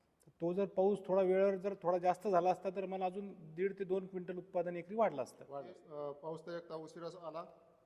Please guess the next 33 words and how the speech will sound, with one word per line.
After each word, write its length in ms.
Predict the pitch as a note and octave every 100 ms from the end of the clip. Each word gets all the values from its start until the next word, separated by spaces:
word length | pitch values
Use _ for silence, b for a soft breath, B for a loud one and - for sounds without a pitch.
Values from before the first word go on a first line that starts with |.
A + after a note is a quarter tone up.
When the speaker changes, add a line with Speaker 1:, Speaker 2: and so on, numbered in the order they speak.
| -
Speaker 2:
आणि 320 | C#3+ D#3 D#3+
जो 140 | D3+
आला 360 | D3 D#3+ E3 C#3+ -
त्यामध्ये 560 | D3 D3+ D#3+ E3 D#3+ D#3 - - _ -
मोठे 280 | D3+ E3+
पावसाचे 440 | E3+ D#3+ D#3 D#3 D#3
गॅप 280 | C#3+ D3 D3
होते. 220 | B2+ A2
Speaker 1:
हो. 380 | F3 C3+ - - _ -
Speaker 2:
त्यामुळे 220 | E3 F#3
काय 240 | F#3 F3+ E3+ - -
घडलं 220 | D3 F3+
काय 160 | G3+ D#3+
त्याचं? 200 | A2+ - -
Speaker 1:
त्याच्यामुळं 480 | F3+ F#3+ A3+ A#3 A#3 G#3+ - - D#3
जी 100 | F#3+ A3 -
म्हणावी 500 | F3 D#3 C#3 F#3 A3 A3
तशी 200 | G#3+ A3
वाढ 260 | G3 G3+
झाली 260 | F3+ D3 G3
नाही. 260 | F3+ E3 - -
सुरुवातीलाच, 680 | E3 F3+ F3+ G3 G3 G3 G3
अ, 400 | F#3+ F#3 F#3 F3+
पावसाने 640 | F3+ F3 E3+ F3+ F#3+ F#3 F3+ - _ -
ताण 220 | E3 G3
दिल्यामुळे 480 | F3 F3 F3+ E3 D3+
Speaker 2:
हां. 300 | F3+ - C3 A2 _ _
Speaker 1:
व्हेजिटेटिव्ह 520 | C#3+ D3+ E3+ F#3 F#3
ग्रोथ 140 | F3 F#3
झाली 320 | C#3+ C#3+ G3+
नाही. 160 | E3+ E3 - _ -
Speaker 2:
बरं. 540 | C#3 G#2+ _ _
Speaker 1:
तर 40 | _